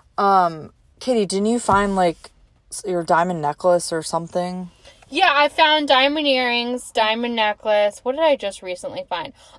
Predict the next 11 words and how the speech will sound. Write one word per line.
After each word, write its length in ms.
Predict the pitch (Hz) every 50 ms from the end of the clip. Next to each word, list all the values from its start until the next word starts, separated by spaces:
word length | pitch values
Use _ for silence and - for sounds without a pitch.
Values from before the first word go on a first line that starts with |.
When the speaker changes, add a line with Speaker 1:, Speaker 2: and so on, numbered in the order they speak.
| _ -
Speaker 2:
I 160 | 240 285 339
lose 280 | 403 403 427 453 440
things 220 | - 349 302 269 247
a 60 | 233
Speaker 1:
Didn't 140 | 202 226 240
Speaker 2:
lot. 60 | 277
Speaker 1:
you 40 | 330 453
find 200 | - 269 262 247
your 100 | 240 214
AirPods? 680 | 170 175 180 180 - 214 214 226 240 233 - - - _ _ _ _ _ _ _ _ _ _ _ _ _ -
Speaker 2:
AirPods. 540 | 190 190 180 180 - 180 165 160 156 165